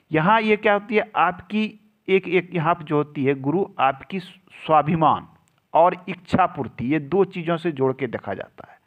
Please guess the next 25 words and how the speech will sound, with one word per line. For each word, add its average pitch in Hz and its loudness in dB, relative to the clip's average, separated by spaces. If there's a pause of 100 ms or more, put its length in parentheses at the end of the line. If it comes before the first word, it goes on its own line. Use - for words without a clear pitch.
(680)
तो 180 -6 (180)
गुरु 147 2
पर 240 2
वर्ग 170 0
बनना 190 2
आपकी 180 -2
बा-, 143 2
सार्थक 170 0 (160)
इच्छा 180 0
पूर्ति - -6
का 175 0
भी 139 -4
द्योतक 87 -12
है। - -18 (420)
मतलब 185 0
ऐसे 175 2
जातक 190 0
के 196 -2
अंदर 170 0
मन 170 0
में 190 2
जो 185 -2
इच्छा 180 0
होती 131 -2
है 85 -12